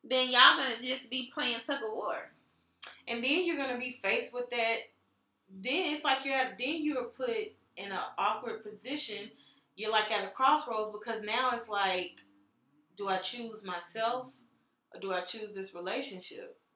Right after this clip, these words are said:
Speaker 1: Yeah.
Speaker 2: And then that's, I mean, and it, of course, you know, most people are, would just automatically say, "Oh, well, I'm gonna choose myself," but that's a hard decision if you've been with this person and you
Speaker 1: Yeah.
Speaker 2: love them.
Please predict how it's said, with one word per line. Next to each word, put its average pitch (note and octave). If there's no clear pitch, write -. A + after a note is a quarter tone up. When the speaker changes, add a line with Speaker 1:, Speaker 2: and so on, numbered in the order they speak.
Speaker 1:
Yeah. G#3
Speaker 2:
And E3+
then G#3+
that's, -
I F4+
mean, G4
and E4+
it, -
of B3
course, F#4+
you C#4+
know, A3+
most A#3+
people B3
are, G3+
would F#3+
just G3
automatically G3+
say, -
"Oh, B3
well, G3+
I'm A#3
gonna C#4+
choose A#3
myself," C#4+
but B3
that's -
a F#4
hard F#4
decision F#4
if C#4
you've D4+
been C#4
with C4+
this C#4
person D#4+
and A3+
you A3
Speaker 1:
Yeah. E4+
Speaker 2:
love C4
them. C#4